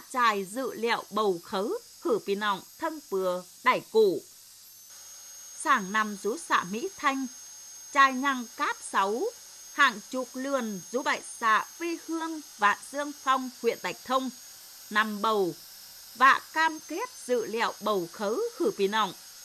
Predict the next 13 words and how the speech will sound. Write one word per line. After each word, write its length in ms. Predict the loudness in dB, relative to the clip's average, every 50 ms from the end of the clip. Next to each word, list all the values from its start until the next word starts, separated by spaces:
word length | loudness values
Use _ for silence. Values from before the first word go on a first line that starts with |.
| -16 -16 -18 -6 -2
thân 180 | 0 0 0 -2 -2
bừa 180 | 0 0 2 2
bầu 280 | 4 4 4 4 4 2 0
cải, 380 | 2 4 4 4 4 2 -2 -6 -10 -14 -18 -18 -2 4
vạ 260 | 6 8 8 8 4 0
đây, 340 | -2 0 0 0 0 -2 -6 -10 -14 -20 -20 -20 -20 -12 -6
hết 140 | -4 -4 -4 -4 -2
đẩy 220 | 0 0 0 0 2 6
đàn. 340 | 6 6 6 6 2 -2 -8 -10 -14 -18 -20 -20 -20 -20 -20 -20 -20 -20 -20 -20 -20 -4 2
Chào 200 | 4 6 6 4
việc 280 | 4 2 0 0 -2 -4
hết, 180 | -8 -8 -8 -8 -12 -16 -20 0
vạ 260 | 6 8 8 8 6